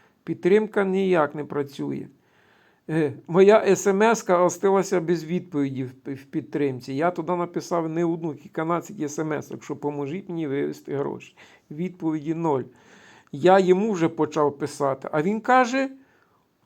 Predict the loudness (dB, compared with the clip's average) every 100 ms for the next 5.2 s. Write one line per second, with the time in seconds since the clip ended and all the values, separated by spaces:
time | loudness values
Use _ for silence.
0 | _ _ _ _ 0 0 0 2 4 6
1 | 6 6 4 2 -2 2 2 2 2 2
2 | 2 2 2 4 2 0 -4 -6 _ _
3 | _ _ _ _ _ _ _ _ _ _
4 | _ _ _ -6 4 6 6 0 _ _
5 | -12